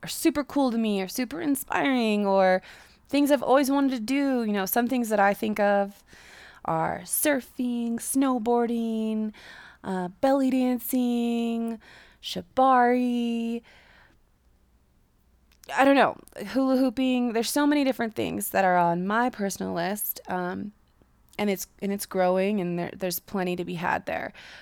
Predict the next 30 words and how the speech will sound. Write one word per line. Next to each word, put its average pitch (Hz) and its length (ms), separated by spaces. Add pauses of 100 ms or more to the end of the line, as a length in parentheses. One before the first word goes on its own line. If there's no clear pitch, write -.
(140)
But, 190 340 (1200)
so - 140
you 208 140
make 196 220
your 233 140
list, 208 520 (160)
and 202 220
then 185 480 (880)
you 285 160
fucking 330 380
sign 339 280
up 370 100
for 370 100
a 359 80
class, 359 360
baby. 349 340 (560)
That's 233 280
what 320 180
you 285 60
do. 190 400 (100)
You 220 140
make 220 280
a 381 80
list, 233 480 (580)
and 214 160
you, 208 380
you 202 220
YouTube 262 680
some 240 240
videos, 226 840